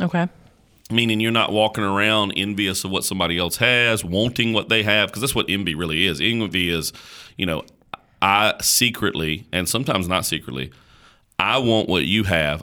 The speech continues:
Speaker 2: I think I should have what you have, and you shouldn't have what you have, right? <laughs> You know, "I should have this, and you shouldn't have it." And then boast is, is similar, right? You're not sitting around talking about how awesome you are, how awesome things are,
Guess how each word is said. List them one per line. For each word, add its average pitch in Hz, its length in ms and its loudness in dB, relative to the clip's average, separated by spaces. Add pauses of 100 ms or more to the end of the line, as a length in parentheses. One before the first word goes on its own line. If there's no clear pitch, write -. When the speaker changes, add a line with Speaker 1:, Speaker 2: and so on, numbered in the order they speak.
Speaker 2:
I 98 160 2
think 101 340 -2
I 98 180 2
should 90 200 -4
have 85 300 0
what 78 240 -6
you 87 100 -4
have, 76 320 -2
and 76 200 -8
you 87 120 -6
shouldn't 82 280 -4
have 87 180 2
what - 180 -8
you 71 80 -10
have, 55 340 -8 (120)
right? 95 260 2
<laughs> - 800 -2 (460)
You 139 60 2
know, 113 140 4
"I 135 240 4
should - 160 2
have 101 260 4
this, 98 240 0
and 90 80 -4
you 95 80 -2
shouldn't 95 240 -2
have 98 220 2
it." 82 140 -2
And 98 180 -2
then 104 340 0
boast 127 420 2
is, 92 200 -2
is 95 200 0
similar, 104 380 0
right? 73 200 0
You're 98 100 -2
not 101 160 0
sitting 95 200 0
around 90 360 0 (400)
talking 113 420 2
about 85 380 2
how 87 180 4
awesome 98 460 0
you 87 160 0
are, 85 320 2
how 82 100 0
awesome 87 400 0
things 90 340 -2
are, 82 380 0